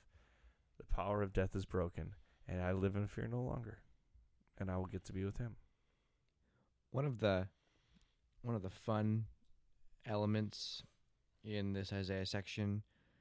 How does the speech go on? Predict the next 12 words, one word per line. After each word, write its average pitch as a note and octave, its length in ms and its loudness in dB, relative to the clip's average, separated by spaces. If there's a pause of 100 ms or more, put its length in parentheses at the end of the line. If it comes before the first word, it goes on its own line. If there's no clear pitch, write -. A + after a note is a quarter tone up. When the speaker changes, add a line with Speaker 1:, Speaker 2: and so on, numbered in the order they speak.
(400)
Speaker 2:
that - 100 -14
describes F#2 720 -2 (220)
what G#2 160 2
he's F#2+ 200 0
doing, F#2 460 0
describes G2+ 320 0
all G2 140 4
the F#2+ 60 4
things F#2 300 0
you E2+ 60 -2
just E2+ 280 -4
said, F2 220 0